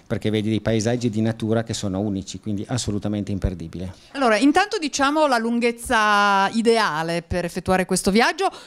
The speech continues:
Speaker 2: che va da a.
Speaker 1: Allora, il viaggio che abbiamo effe-, si può fare in tante maniere. Il viaggio che abbiamo effettuato noi, siamo partiti da Phoenix, abbiamo fatto quindi Arizona, Utah e California. Eh, il viaggio è durato una quindicina di giorni, fatto con delle auto, quindi spostandosi autonomamente, eravamo un gruppettino di una quindicina di persone,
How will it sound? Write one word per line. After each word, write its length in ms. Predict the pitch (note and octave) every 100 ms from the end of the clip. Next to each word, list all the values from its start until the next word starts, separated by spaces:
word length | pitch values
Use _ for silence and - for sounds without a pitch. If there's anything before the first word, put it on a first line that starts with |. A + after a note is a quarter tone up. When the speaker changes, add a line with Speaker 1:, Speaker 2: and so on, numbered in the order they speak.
| -
Speaker 2:
che 260 | - D4 C4+
va 320 | F3+ A#3 C#4 E4+
da 300 | G#3+ C4 F#4 _ -
a. 300 | D3 B2 _ _ _ B2+
Speaker 1:
Allora, 240 | G2+ F#2+
il 60 | A#2
viaggio 220 | D3+ B2+
che 100 | C#3
abbiamo 180 | C#3+ D3+
effe-, 200 | D#3 D3
si 100 | C#3
può 140 | D#3
fare 180 | C#3+ D#3
in 60 | B2+
tante 240 | D3 D3
maniere. 360 | A#2+ G#2 F#2 F#2+
Il 60 |
viaggio 220 | A2 C3+
che 100 | C#3+
abbiamo 240 | B2 B2 C3
effettuato 460 | A#2+ B2+ C#3+ C3
noi, 420 | E3 F3 G3 E3+ -
siamo 220 | B2 A#2
partiti 400 | A#2+ A2+ D3 A#2
da 100 | G#2+
Phoenix, 380 | - C3+ E3+ C#3+
abbiamo 280 | G#2+ A2
fatto 380 | G#2+ A#2 A2 -
quindi 260 | - A2+ G#2
Arizona, 560 | G#2+ A#2 A#2+ G#2+ G#2 G#2
Utah 320 | B2 C#3+ C#3+
e 20 |
California. 680 | A#2+ G#2 - F2 E2 F2+ F#2 - - - -
Eh, 240 | - A#2+ A2
il 80 | A2+
viaggio 280 | C3 C3
è 20 | A#2+
durato 320 | A2+ A#2 B2+
una 100 | A2+
quindicina 480 | - A#2+ A#2+ D3+ C3
di 140 | D3+
giorni, 400 | D#3 D#3 F3+ F3
fatto 340 | - A#2 -
con 160 | A2+ A#2
delle 280 | G#2+ G2+ A2
auto, 400 | G2 G2 - F3+
quindi 260 | B2 G2+
spostandosi 680 | G2 - A2+ A#2+ A2 G2+ -
autonomamente, 680 | G#2+ A2+ G#2+ C#3 A#2+ C3+ C3+
eravamo 300 | G2 G2 G#2
un 40 |
gruppettino 540 | G2+ G#2 - - A#2 A2
di 80 | G2+
una 140 | G2+
quindicina 500 | - G2+ G2+ A#2+ A2
di 100 | G#2+
persone, 560 | C3+ D#3 - B2 C#3